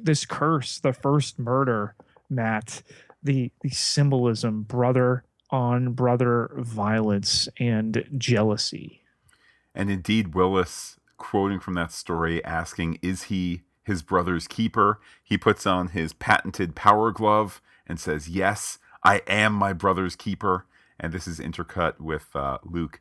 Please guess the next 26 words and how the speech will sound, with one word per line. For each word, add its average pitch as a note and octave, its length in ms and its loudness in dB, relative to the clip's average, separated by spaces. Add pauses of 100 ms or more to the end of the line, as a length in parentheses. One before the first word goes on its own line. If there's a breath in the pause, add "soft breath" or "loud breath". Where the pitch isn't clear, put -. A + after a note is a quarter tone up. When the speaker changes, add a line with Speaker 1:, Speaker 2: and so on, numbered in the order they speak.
(160)
Speaker 2:
making D2+ 260 -10
his D#2+ 180 -10
way D2 180 -2
up - 120 -8
the - 80 -16
stairs, B2+ 560 -2
throwing D2 340 -4
baddies C#2+ 460 2
left D2 200 -4
and C#2 120 -8
right. F#2+ 260 2 (960)
Willis G2 520 -2 (200)
then F2+ 240 -2
powers G2 440 2
up G#2 180 0
the A2+ 60 -6
glove G2+ 460 2 (440 soft breath)
and E2 120 -8
tells G#2 300 0
Damon F#2+ 360 -2
to - 80 -16
say F#2 280 -2
hello F#2 220 0
to F2 100 -4
his E2 140 -4
mother. F2 420 0